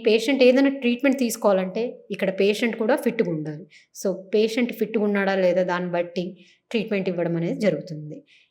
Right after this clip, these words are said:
ఈ లింఫోమా అనేది అందరిలో చూస్తామండి. Only ఎల్డర్లీ పేషెంట్స్‌లో రావాలనే లేదు. So పిల్లల నుంచే చూసుకొని పెద్దవాళ్ళ వరకు రావచ్చు. For suppose ఈ ఏఎల్సీఎల్ అని చెప్పాం కదండి, ఇవి most common వచ్చేసి పీడియాట్రిక్ ఏజ్ గ్రూప్‌లో వస్తాయి.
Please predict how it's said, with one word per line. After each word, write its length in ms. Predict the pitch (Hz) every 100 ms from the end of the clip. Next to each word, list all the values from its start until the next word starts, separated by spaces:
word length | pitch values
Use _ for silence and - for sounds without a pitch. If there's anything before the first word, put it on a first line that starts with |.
| -
ఈ 60 | 269 269
లింఫోమా 380 | 285 311 330 330
అనేది 240 | 311 311 320
అందరిలో 340 | 233 226 269 294 277
చూస్తామండి. 480 | 233 - 220 214 226 190
Only 240 | 202 254 269 175
ఎల్డర్లీ 360 | 185 220 247 269
పేషెంట్స్‌లో 420 | 254 254 240 254 240
రావాలనే 460 | 226 214 214 214 226 208
లేదు. 240 | 170 160 202 - -
So 60 | - 202 220
పిల్లల 260 | 220 240 240
నుంచే 180 | 240 247 220
చూసుకొని 520 | 240 226 - 226 220 262
పెద్దవాళ్ళ 440 | 190 170 196 190 190 185
వరకు 200 | 185 240 202
రావచ్చు. 440 | 185 180 180 - 233 - _ -
For 80 | 214
suppose 360 | 208 - 196 190 - 220
ఈ 40 | 214 202
ఏఎల్సీఎల్ 500 | 233 247 240 247 226
అని 180 | 220 208 202 196 - -
చెప్పాం 260 | 202 202 190
కదండి, 300 | 180 180 247 427 220
ఇవి 140 | 196 196
most 240 | 190 233 -
common 240 | 240 226 226
వచ్చేసి 300 | 220 240 233 370 -
పీడియాట్రిక్ 480 | 214 196 185 190 196
ఏజ్ 120 | 180 185
గ్రూప్‌లో 260 | 180 180 165
వస్తాయి. 420 | 165 - 165 208